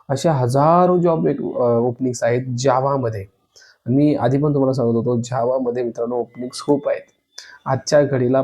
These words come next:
Python-पेक्षा जास्त जॉब Java-मध्ये आहेत, जास्त. ओके, त्यामुळे Java-चं प्रिपरेशन करणार आहे, कंटिन्यू ठेवा, खूप सारे जॉब्स आहेत. ओके,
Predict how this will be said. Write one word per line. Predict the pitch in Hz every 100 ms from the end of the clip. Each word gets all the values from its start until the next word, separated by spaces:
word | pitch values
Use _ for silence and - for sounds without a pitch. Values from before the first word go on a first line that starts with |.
| -
Python-पेक्षा | 123 120 147 131 123 - 135
जास्त | 127 - 147 156 - 151
जॉब | 127 107 120 _ _ _ _ _ _
Java-मध्ये | 143 - 135 127 127 120 127
आहेत, | - - _ _ -
जास्त. | 160 160 - 87 - _ _ -
ओके, | 127 139 135 - - _ -
त्यामुळे | 127 127
Java-चं | 120 117 117
प्रिपरेशन | 139 120 120 117 120
करणार | 113 110 110 110
आहे, | - -
कंटिन्यू | 143 127 131 135 131
ठेवा, | 127 113 113 117 - _ _ _ -
खूप | - 135 -
सारे | 117 113
जॉब्स | - - -
आहेत. | - - - 120
ओके, | 110 143 143